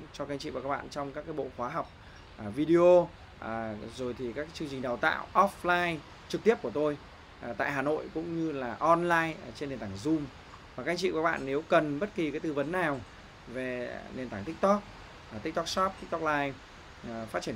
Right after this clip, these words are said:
kênh, à, hoặc là những cái nền tảng khác như là Facebook, như là Google, seo Web vân vân,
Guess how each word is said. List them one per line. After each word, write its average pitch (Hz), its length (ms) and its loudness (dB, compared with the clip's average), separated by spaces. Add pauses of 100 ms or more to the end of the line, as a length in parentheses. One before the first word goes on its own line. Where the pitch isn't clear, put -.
kênh, 156 180 4 (680)
à, 107 160 -6 (100)
hoặc 101 120 -6
là 113 300 -2
những 139 100 -8
cái 165 100 -4
nền 147 140 -2
tảng 110 120 -6
khác 196 360 -2
như 151 60 -6
là 127 100 -6 (120)
Facebook, 180 340 -2 (120)
như 147 120 -8
là 131 80 -8
Google, 123 380 -4
seo 131 200 -6
Web 151 120 0
vân 160 140 -4
vân, 156 200 4